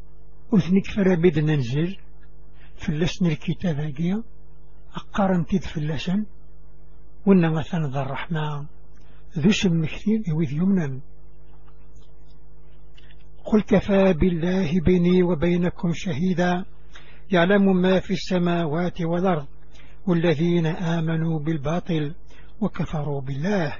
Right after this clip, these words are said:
أولئك هم الخاسرون". إلى سن بركة ربي جري يذون ذيني هي يعلم سوين يلان ذي جنوان يكذ القاعة،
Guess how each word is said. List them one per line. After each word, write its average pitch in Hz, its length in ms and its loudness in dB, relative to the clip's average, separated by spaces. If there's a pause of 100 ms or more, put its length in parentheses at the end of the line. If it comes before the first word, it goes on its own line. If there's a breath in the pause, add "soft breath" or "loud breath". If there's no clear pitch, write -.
(800 soft breath)
أولئك 170 640 0
هم 151 260 -2
الخاسرون". 156 920 -2 (3250)
إلى 214 180 8
سن 165 340 0 (160)
بركة 208 300 2
ربي 147 440 -2 (840 soft breath)
جري 185 420 6
يذون 190 340 4
ذيني 175 340 6
هي 147 440 -2 (720 soft breath)
يعلم 175 400 4
سوين 165 460 2
يلان 160 640 -2 (480 soft breath)
ذي 156 120 2
جنوان 160 600 0
يكذ 165 400 0
القاعة، 147 800 -2